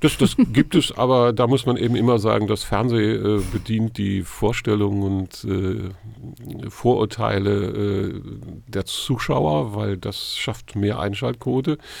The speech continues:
Speaker 1: Und das hat eher in selteneren Fällen mit den Realitäten zu tun. Das ist meine
Speaker 2: Mhm.
Speaker 1: Erfahrung
Speaker 2: Mhm.
Speaker 1: zumindestens.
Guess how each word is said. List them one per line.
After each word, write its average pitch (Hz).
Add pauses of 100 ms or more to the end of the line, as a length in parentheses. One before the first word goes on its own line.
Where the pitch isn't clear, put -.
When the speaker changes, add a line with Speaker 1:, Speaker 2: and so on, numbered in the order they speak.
(440)
Speaker 1:
Und 107
das -
hat -
eher 120
in 107
selteneren 107
Fällen 101
mit 98
den 101
Realitäten 104
zu -
tun. 98
Das 95
ist 240
meine 226
Speaker 2:
Mhm. 101
Speaker 1:
Erfahrung 95
Speaker 2:
Mhm. 98
Speaker 1:
zumindestens. 107